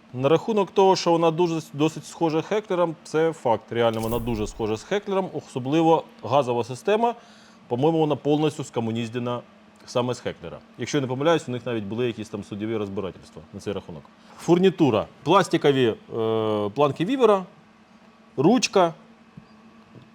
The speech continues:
пістолетна рукоятка, приклад. Така якість, щоб, блін, от просто взяти і викинути, як чортовій матері, блін. От немов би його десь зняли десь з відбраковки в Китаї і сюди його поставили. Ну, чесне слово, ну от,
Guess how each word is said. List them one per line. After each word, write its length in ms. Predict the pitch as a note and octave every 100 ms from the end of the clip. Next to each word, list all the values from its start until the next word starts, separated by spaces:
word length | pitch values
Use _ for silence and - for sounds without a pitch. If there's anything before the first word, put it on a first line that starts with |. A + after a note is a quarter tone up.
| _ - - - _
пістолетна 440 | C3+ D#3+ D#3+ C3+
рукоятка, 640 | C3+ C#3 F#3+ A#3+ A#3+ F3+ D#3 -
приклад. 560 | - C3+ F3 G#3+ A3 - - -
Така 200 | F3 G#3+
якість, 380 | A3+ C4 C#3+
щоб, 140 | - F3 -
блін, 240 | C#3+ F#3+ D3
от 100 | C3+
просто 340 | A3+ G#3+ F3+
взяти 320 | E3+ A#3+ B3
і 40 | D#3
викинути, 440 | D#3+ B2+ A2 G#2+
як 120 | G#2+
чортовій 420 | - D#3 C3 C3+ A#2+
матері, 380 | G#2 F2 F2
блін. 200 | E2+ C#2 - - - -
От 160 | C3+
немов 240 | E3 A#3+ A#3+
би 120 | G#3
його 160 | G3 F#3+
десь 280 | G#3+ - - - - -
зняли 540 | C3 D#3 G#3+ G3+ C3
десь 400 | B2 D#3 C#3+ -
з 140 | E3 F3
відбраковки 580 | D#3+ F3 F#3+ D#3+ - C#3+
в 60 |
Китаї 520 | - G#3+ D4 C#4+ C3+
і 40 | C3
сюди 280 | - D3 G#3+
його 180 | D3
поставили. 540 | D3 C3+ - E2+ D2+ C#2+ - - - - -
Ну, 120 | A3
чесне 320 | F3 B3+ G#3 F#3+
слово, 280 | D#3 A2
ну 120 | A#2+ F3
от, 180 | F3